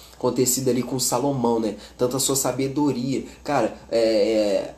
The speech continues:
as pessoas que trabalhavam pra Salomão, entendeu? Tipo assim, participando daquela riqueza toda, até, até mesmo aquelas pessoas em si, elas eram ricas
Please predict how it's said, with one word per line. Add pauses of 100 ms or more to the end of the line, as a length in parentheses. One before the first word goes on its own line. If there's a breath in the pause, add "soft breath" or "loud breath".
as
pessoas
que
trabalhavam
pra
Salomão,
entendeu?
Tipo
assim, (260)
participando
daquela
riqueza
toda,
até, (160 loud breath)
até
mesmo
aquelas
pessoas
em
si,
elas
eram
ricas